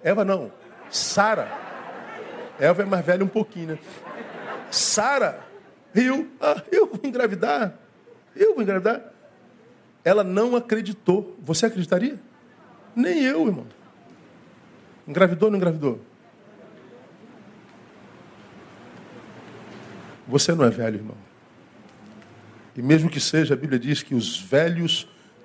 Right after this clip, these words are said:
terão sonhos. Você pode ser velho, mas pode abençoar com a sua experiência, com seu conselho,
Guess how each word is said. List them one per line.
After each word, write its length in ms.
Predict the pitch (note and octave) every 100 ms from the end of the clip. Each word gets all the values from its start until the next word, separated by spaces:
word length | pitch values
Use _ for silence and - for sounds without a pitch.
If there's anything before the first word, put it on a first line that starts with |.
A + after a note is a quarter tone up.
| - -
terão 360 | A#2 A2 A#2+
sonhos. 840 | - - A2+ A2 G2+ - - - - - - - - - - - - - - - - - - - - - - - - - - - A#3+ - - A#3+ - - - - - - -
Você 120 | -
pode 300 | A#2+ C#3 C#3
ser 140 | - B2
velho, 220 | C3+ C#3+
mas 120 | -
pode 200 | - B2
abençoar 580 | B2 B2+ A#2+ - B2+ B2+
com 120 | - A#2+
a 60 |
sua 440 | - - B2 A#2+ - - - - - - - - - - - - - - - - - - -
experiência, 800 | - - C#3 A#2 A#2+ A#2+ - A2+ - - - - _ _ -
com 100 | B2
seu 200 | - C3
conselho, 680 | - A2+ - B2+ B2 A2+